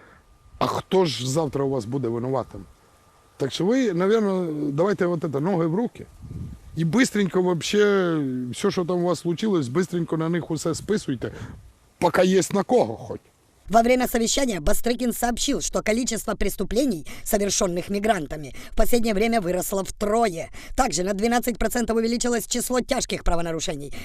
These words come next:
Speaker 2: Больше всех нарушают российские законы нелегалы.
Speaker 1: Э, э, ну хотя бы не так быстро, ну хотя бы давайте подсчитаем. Якщо там мігранти, у вас, получається, почти в чотири рази менше стало. Но вони при цьому стали совершать в три рази більше преступлень.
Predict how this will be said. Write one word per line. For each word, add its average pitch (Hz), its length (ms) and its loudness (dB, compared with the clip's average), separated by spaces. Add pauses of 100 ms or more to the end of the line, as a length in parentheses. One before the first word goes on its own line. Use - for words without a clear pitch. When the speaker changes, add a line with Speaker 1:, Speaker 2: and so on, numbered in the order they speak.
(120)
Speaker 2:
Больше 233 400 4
всех - 340 -2
нарушают 214 520 0
российские 190 500 -4
законы 220 400 0
нелегалы. 170 600 -4 (120)
Speaker 1:
Э, 170 60 2
э, 175 260 8
ну 165 100 4
хотя 196 200 4
бы 185 100 4
не 185 100 2
так 151 220 2
быстро, 135 380 -2
ну 123 80 -2
хотя 160 200 2
бы 165 120 0
давайте 156 320 2
подсчитаем. 131 760 -6 (460)
Якщо 160 200 2
там 156 180 2
мігранти, 170 420 2
у 151 100 0
вас, 165 160 0
получається, 147 640 -2
почти 143 300 -6
в 113 60 -6
чотири 135 360 -4
рази 123 240 -4
менше 120 340 -6
стало. 175 340 -4 (220)
Но 196 200 6
вони 175 300 6
при 170 200 2
цьому 294 300 -2
стали 151 300 0
совершать 147 500 -2 (220)
в - 120 -10
три 240 360 4
рази 185 340 6
більше 175 360 0
преступлень. 180 720 -2